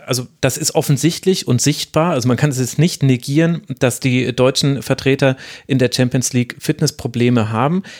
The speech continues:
Wenn wir jetzt aber Wolfsburg und Bayern angucken, wo wir ja von den professionellsten Bedingungen noch sprechen. Und man muss jetzt nicht immer den Quervergleich zum Männerfußball machen, aber wir haben hier auch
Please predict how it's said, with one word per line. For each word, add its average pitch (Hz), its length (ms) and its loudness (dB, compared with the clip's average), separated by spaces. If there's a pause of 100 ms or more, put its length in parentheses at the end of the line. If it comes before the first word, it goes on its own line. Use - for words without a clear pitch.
(140)
Wenn 131 120 4
wir 143 60 4
jetzt 139 140 0
aber 127 240 0
Wolfsburg 160 420 0
und 135 140 0
Bayern 131 280 2
angucken, 110 600 -6
wo 143 220 2
wir 151 120 4
ja 127 200 2
von 127 420 0 (460)
den 127 140 2
professionellsten 127 920 2
Bedingungen 101 680 2
noch 110 200 0
sprechen. - 420 -6
Und 107 260 -8 (140)
man 107 280 -4
muss 120 200 2
jetzt 147 200 -2
nicht 170 240 2
immer 143 160 2
den 127 120 0
Quervergleich 131 540 0
zum 117 240 0 (240)
Männerfußball 156 560 0
machen, 156 320 0
aber 127 380 0
wir 127 100 0
haben 147 120 0
hier 131 200 2
auch 147 240 2